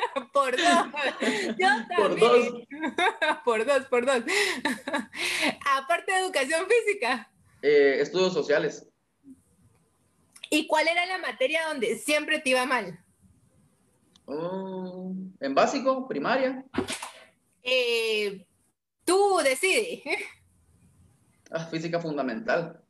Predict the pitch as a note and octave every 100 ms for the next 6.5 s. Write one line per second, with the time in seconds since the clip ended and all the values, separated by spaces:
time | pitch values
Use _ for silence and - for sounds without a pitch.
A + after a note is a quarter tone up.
0 | _ _ _ _ _ _ - D4+ C#4+ E4
1 | D4+ - _ _ _ _ _ _ _ D#3
2 | D3+ C#3+ - - C#3 C#3+ B2+ A#2+ D#3+ C#3+
3 | A#2+ - _ _ _ - B2+ D3+ E3 C#3+
4 | B2 - - - - - - _ _ _
5 | _ - E3+ F#3+ E3 - E3+ E3+ C#3 D3
6 | E3+ C3 - -